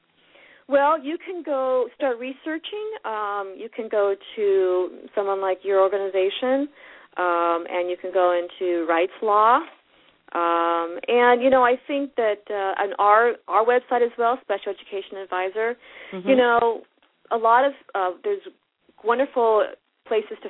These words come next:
Speaker 1: find on the internet. There's wonderful articles. For example, um, L A Unified has what's called a recreational therapist. Um, not all un-, all school districts have that, but, you know,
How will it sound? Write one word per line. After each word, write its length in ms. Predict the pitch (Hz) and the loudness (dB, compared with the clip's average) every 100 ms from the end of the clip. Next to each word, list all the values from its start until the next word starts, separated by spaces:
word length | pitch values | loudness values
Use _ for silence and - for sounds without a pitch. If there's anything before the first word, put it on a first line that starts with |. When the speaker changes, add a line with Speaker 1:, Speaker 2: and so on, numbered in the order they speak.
| - | -8
Speaker 1:
find 180 | 202 196 | -4 -2
on 140 | 185 | -4
the 140 | 180 | -6
internet. 420 | 208 214 214 214 190 | -10 -8 -4 -4 -2
There's 180 | 180 | -4
wonderful 380 | 185 185 180 175 - | -4 -6 -6 -6 -2
articles. 640 | 190 202 208 202 208 208 - - - - _ | -2 -2 -2 0 0 -2 -10 -20 -20 -20 _
For 120 | 220 202 | -2 -2
example, 840 | 190 196 190 190 180 175 175 170 - | 0 0 0 0 2 4 2 0 -4
um, 640 | 175 165 165 165 165 165 - | -4 -2 -2 -4 -10 -18 -2
L 140 | 202 190 | 2 4
A 60 | |
Unified 520 | 190 208 208 202 190 185 | 2 0 -2 2 2 2
has 180 | 190 180 | -4 -6
what's 140 | 180 - | -8 -10
called 180 | - 175 | -8 -4
a 40 | 170 | -4
recreational 580 | 170 - 170 165 160 160 | -4 -2 -4 -4 -10 -6
therapist. 580 | 214 208 208 - 202 208 - _ _ _ _ - - _ | -2 0 0 -4 -6 -6 -16 _ _ _ _ -20 -20 _
Um, 160 | 170 165 | -8 -2
not 180 | 170 165 | 0 2
all 120 | 160 | 2
un-, 260 | 165 170 - | 2 -4 -4
all 260 | 165 165 160 - | 0 0 0 -6
school 140 | 175 | -4
districts 420 | 165 160 - 165 - | -4 -6 -8 -12 0
have 260 | 240 233 | 2 4
that, 280 | 214 196 196 - _ _ _ _ - | 4 4 4 0 _ _ _ _ 2
but, 260 | 185 139 - - | 2 2 -4 -6
you 140 | 190 | -2
know, 280 | 165 160 | 2 0